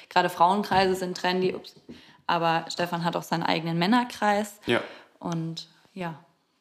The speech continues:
Speaker 1: möchtest du?
Speaker 2: Wie fangen wir am besten an? Ah ja, vielleicht, ähm, meinen ersten Man Circle, Männerkreis, wie man das auch immer nennen mag, ähm, hatte ich hier in Berlin.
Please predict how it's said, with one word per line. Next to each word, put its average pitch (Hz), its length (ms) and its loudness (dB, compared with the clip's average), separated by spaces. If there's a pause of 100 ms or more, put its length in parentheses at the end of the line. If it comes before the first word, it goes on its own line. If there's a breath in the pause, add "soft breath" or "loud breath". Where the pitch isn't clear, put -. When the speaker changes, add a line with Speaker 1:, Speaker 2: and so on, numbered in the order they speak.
(220)
Speaker 1:
möchtest 170 440 -12
du? 170 240 -12 (1800)
Speaker 2:
Wie 90 140 -8
fangen 92 260 -4
wir 87 60 -2
am 85 100 -4
besten - 320 -10
an? 95 280 -8
Ah 120 120 -2
ja, 135 200 -2
vielleicht, 98 540 -2
ähm, 95 520 -2 (420)
meinen 92 160 -2
ersten 95 720 -2 (320)
Man 95 240 -2
Circle, 104 320 -4
Männerkreis, 101 600 -8
wie 90 100 -6
man 87 160 -8
das 87 160 -12
auch - 40 -14
immer 87 140 -6
nennen 87 200 -4
mag, 98 260 -6 (640 loud breath)
ähm, 87 760 -2
hatte 92 160 -6
ich 90 80 -8
hier 95 160 -2
in 90 160 -2
Berlin. 113 500 -2